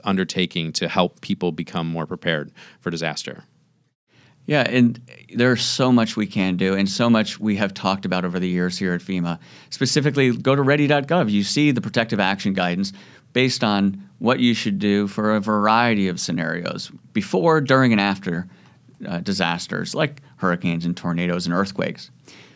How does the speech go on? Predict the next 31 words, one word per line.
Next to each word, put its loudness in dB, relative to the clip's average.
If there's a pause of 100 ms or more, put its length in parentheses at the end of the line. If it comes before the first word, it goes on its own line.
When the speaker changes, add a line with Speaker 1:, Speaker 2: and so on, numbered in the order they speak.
(180)
Speaker 2:
What -8
we 4
really 4
haven't 2
talked -2
about 2
as 0
an 2
agency 0
is -2 (160)
how -4
we 0
financially 0
prepare, -6 (120)
right? -4 (500)
And 2
that's 2
really 4
new, 2 (140)
and 2
that's 2
something, 2
a 0
direction 0
we've 2
been 2
moving 2
in 2
the -2
past -4
year -4